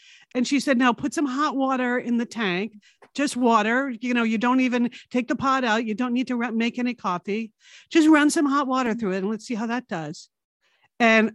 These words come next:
I'll be damned <laughs> if the,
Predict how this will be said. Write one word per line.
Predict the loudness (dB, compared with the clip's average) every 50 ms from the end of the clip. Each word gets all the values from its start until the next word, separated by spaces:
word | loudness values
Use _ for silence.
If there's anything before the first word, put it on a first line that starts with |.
| _ 2
I'll | 4 6 6 6 4
be | 4 2
damned | 2 2 2 2 2 2 0 0 -2 -4 -6 -10 -10 -10 -8 -8
<laughs> | -6 0 2 4 4 4 2 -2 -2 0 -2 -2 -2 -2 -2 -4 -4 -2 -6 -8 -8 -8 -6 -6 -6 -6 -6 -6 -4 -2 0 0 0 -2 -2 0 0 0 0 -4 _ _ -2 -2 -2 -4 0
if | 2 4 6 6 4 2 0 -6 -12 -12 -12 -10 -14 -16 -2 4
the, | 6 8 8 8 6 2